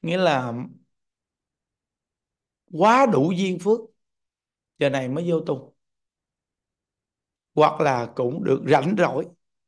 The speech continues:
giờ này mới vô tu. Mà người mà giờ này mà rảnh rỗi cũng không đơn giản luôn đó quý vị ơi. À,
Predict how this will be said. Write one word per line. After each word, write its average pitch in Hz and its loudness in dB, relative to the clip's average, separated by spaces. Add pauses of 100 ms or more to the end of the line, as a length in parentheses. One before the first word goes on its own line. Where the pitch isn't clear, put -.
giờ 147 -2
này 135 0
mới 180 2
vô 165 6
tu. 165 -2 (420)
Mà 175 0
người 185 2
mà 175 -2 (320)
giờ 185 4
này 190 4
mà 190 0
rảnh 175 0
rỗi 196 0
cũng 226 -8
không 214 -2
đơn 208 0
giản 170 0
luôn 226 -6
đó 214 -8
quý 233 -6
vị 180 -4
ơi. 185 -8 (440)
À, 143 -4